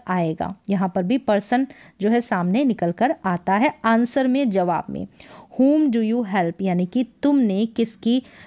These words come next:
तुम किसकी मदद करते हो? Whom do you help? और तुमने किसकी मदद की? ये तो प्रेजेंट का इंडेफिनिट था, ये पास्ट का इंडेफिनिट है, इसलिए यहाँ पर did हेल्पिंग वर्ब आ गई, यहाँ पर do, do आ गई हेल्पिंग वर्ब, क्योंकि ये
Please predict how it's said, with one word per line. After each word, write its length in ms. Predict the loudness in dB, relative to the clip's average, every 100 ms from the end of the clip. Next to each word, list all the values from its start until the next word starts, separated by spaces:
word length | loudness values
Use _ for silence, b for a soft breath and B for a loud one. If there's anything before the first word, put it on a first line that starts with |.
| B
तुम 160 | 2 2
किसकी 400 | 0 -2 0 0
मदद 340 | 2 0 -2
करते 420 | -2 -2 0 0
हो? 380 | 2 2 0 0 0
Whom 260 | 2 2
do 120 | 0 0 -2
you 140 | -2 -6 -2
help? 320 | 0 2 -2 0
और 180 | 0 0
तुमने 380 | -2 0 0
किसकी 360 | -2 -4 -2 0
मदद 380 | 2 0 -2 -4 0
की? 220 | 2 2 B B B 0
ये 160 | 2 2
तो 200 | 0 -2
प्रेजेंट 480 | -2 -2 0 0
का 120 | 2 0
इंडेफिनिट 640 | 2 0 0 0 -2 0
था, 80 | 0
ये 280 | 2 2 0
पास्ट 400 | 0 0 0 0
का 100 | 0
इंडेफिनिट 580 | 2 0 0 -2 0
है, 80 | 0
इसलिए 240 | -2 0 0
यहाँ 120 | 0
पर 120 | 0
did 260 | 2 2 2
हेल्पिंग 420 | -2 -2 -2 0
वर्ब 180 | 2 2
आ 100 | 0
गई, 120 | 0
यहाँ 260 | 0 -2 -2
पर 180 | 0 2
do, 180 | 0 -2 B B B
do 280 | 4 6 6
आ 140 | 4
गई 180 | 0 -2
हेल्पिंग 420 | -2 -4 -2 0
वर्ब, 220 | 2 0 -2 b b
क्योंकि 260 | -2 0 2
ये 260 | 2 0